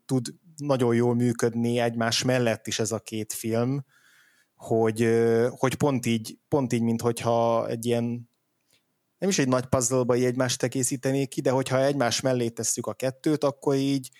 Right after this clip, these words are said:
pont nem azt ismétli meg az új, amiben jó volt a-, az eredeti, ellenben kiemel olyan dolgokat, amivel az eredeti nem is nagyon akart foglalkozni, pedig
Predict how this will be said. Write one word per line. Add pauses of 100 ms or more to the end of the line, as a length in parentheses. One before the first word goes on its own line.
(220)
pont
nem
azt
ismétli
meg
az
új,
amiben
jó
volt
a-,
az
eredeti, (800)
ellenben
kiemel
olyan
dolgokat,
amivel
az
eredeti
nem
is
nagyon
akart
foglalkozni,
pedig